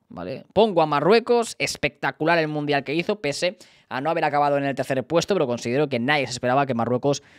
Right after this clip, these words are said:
llegaría hasta las semifinales. Nadie. Antes de empezar el mundial nadie se lo esperaba, ¿eh? Luego, em, selección decepción, selección de espe-, decepción, voy a poner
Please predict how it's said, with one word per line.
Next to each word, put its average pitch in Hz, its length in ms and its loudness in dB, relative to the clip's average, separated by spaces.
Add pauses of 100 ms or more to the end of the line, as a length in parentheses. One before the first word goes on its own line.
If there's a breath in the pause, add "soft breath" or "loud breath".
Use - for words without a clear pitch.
(240 soft breath)
llegaría 139 520 2
hasta 131 180 -2
las 113 120 0
semifinales. 95 680 -6
Nadie. 101 420 -4
Antes 147 180 -2
de 156 40 2
empezar 147 220 0
el 143 60 -2
mundial 147 400 -2
nadie 127 200 -2
se 101 60 -10
lo 101 40 -6
esperaba, 67 460 -12 (180)
¿eh? 175 180 -6 (680 loud breath)
Luego, 247 800 10
em, 202 840 2 (160)
selección 233 600 2
decepción, 233 800 2 (760)
selección 160 320 2
de 208 60 4
espe-, 180 260 -4
decepción, 170 600 0 (440)
voy 170 180 4
a 240 80 10
poner 247 320 4